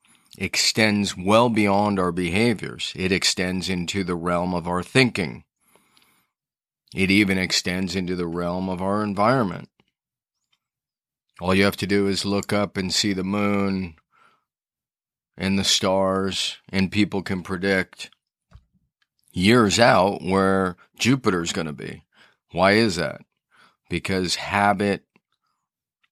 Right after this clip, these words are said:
well, let me back up. Because energy speaks, this sounds a bit esoteric, in terms of, uh, pattern and rhythm, and habit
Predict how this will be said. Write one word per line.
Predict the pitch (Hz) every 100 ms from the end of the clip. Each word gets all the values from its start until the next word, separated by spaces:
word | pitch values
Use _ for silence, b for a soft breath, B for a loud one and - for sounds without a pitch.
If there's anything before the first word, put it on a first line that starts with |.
| _ _ _ _ _ _
well, | 82 82 80 -
let | 90
me | 85
back | 80 85 85 -
up. | 76 - _
Because | - 90 101 85 -
energy | 101 120 123 95 90 82 82 101 117 - _ _ _ _ _ _ _ _ _ _ _ _ _ _ _ _ _ _
speaks, | - - - - 135 123 90 117 - - - - _ _ _ _ _
this | - -
sounds | 95 87
a | 82
bit | 87 87
esoteric, | 87 - 90 - 92 90 85 69
in | 95 87
terms | 98 98 87
of, | 90 82 - b b b b b b _ _
uh, | - - 82 78
pattern | 76 - 101 101 98 95 87
and | 85 87 80
rhythm, | 92 95 85 71 -
and | 90 85
habit | 71 95 104 101 95 90